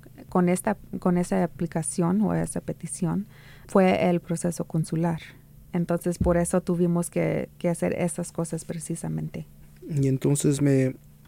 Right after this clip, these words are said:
Speaker 2: después de esperar dos, tres años, el gobierno me, me otorgó el perdón. Y por leyes y igual todo esto, mi situación,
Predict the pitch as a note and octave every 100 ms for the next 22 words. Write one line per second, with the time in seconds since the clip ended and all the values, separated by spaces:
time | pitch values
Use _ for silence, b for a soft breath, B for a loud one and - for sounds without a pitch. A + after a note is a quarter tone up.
0 | - - C#3 - E3+ F3+ - C#3+ D3 D3
1 | - - C3 C3 C#3 - C3 - C3+ D3
2 | E3+ - - - - - - - - -
3 | - - C3 B2+ C3 D3 D3+ C#3 B2+ A#2+
4 | B2 - B2+ A#2 B2+ A#2+ C3 C3+ C#3 B2+
5 | C#3 D3 C#3+ F3+ B B B B B B
6 | B B B B B B - C#3+ D3+ D#3+
7 | D3 C#3+ C#3+ E3 F#3 A3 G#3 - F#3 C#3
8 | C3 C3 B B B C#3+ D3+ D3 E3 D#3+
9 | E3+ E3+ D#3 - C#3+ C3 - D#3 E3+